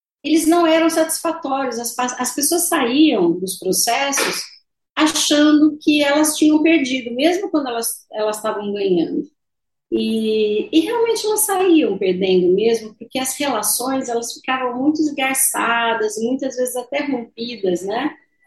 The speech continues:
Nas, nas questões familiares. E aí eu fui buscar por repertório pra lidar um pouco com isso, com essas questões.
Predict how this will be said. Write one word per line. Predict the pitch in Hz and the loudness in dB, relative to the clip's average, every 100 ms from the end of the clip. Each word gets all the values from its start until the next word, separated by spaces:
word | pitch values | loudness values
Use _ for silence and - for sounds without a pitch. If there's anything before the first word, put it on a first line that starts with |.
| _ _ | _ _
Nas, | 214 214 208 208 - - | -2 0 0 0 0 0
nas | 208 202 196 | -2 -4 -4
questões | - 214 - - - | -2 -4 -2 -4 -4
familiares. | - 403 403 349 - - - - | 0 0 2 -2 -6 -14 -10 -4
E | 427 | 0
aí | 415 381 | 2 4
eu | 381 | 2
fui | - 302 | 2 2
buscar | 320 - - 226 247 285 294 | 2 0 0 0 2 0 -2
por | - 339 | 0 2
repertório | 311 294 370 - - 240 277 269 196 | 2 0 -2 -4 -4 -2 0 2 0
pra | - 190 | -2 -4
lidar | 220 226 208 240 | -2 -2 -4 -4
um | 233 | -6
pouco | - 185 - _ | -4 -4 -6 _
com | 196 | 0
isso, | 185 214 226 - - | 2 2 -2 -6 -6
com | 185 | -6
essas | 180 - | -6 -8
questões. | - 254 262 - 190 208 294 311 - | -6 -4 -4 -4 -2 2 2 0 -6